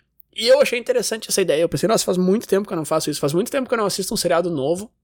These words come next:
E faz muito tempo que eu não sento assim e assisto, sei lá, uma temporada inteira." Só que eu fiquei pensando, tem várias pessoas que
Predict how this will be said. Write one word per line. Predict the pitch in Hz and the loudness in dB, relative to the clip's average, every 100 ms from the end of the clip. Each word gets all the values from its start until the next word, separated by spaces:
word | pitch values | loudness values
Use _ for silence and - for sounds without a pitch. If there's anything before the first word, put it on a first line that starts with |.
| _ _ | _ _
E | 202 | -4
faz | 214 180 | 0 0
muito | 196 - | -2 -4
tempo | 214 | -4
que | 220 | -2
eu | |
não | 202 175 | -2 -4
sento | - 170 175 | -4 -2 -2
assim | 147 | -2
e | 156 | -2
assisto, | - 156 160 - _ - | -2 -2 -4 -8 _ -4
sei | 165 | 0
lá, | 151 | 0
uma | 139 | -2
temporada | 143 143 135 143 | -4 -2 0 0
inteira." | 143 135 - - - - - - - | -2 -4 -4 -18 -20 -20 -20 -20 -14
Só | - 226 | -2 2
que | 226 | 4
eu | |
fiquei | 226 254 | 4 0
pensando, | 254 226 226 | -2 0 0
tem | 226 | 0
várias | 196 226 226 | 0 0 0
pessoas | 247 220 220 | 0 2 0
que | - | -4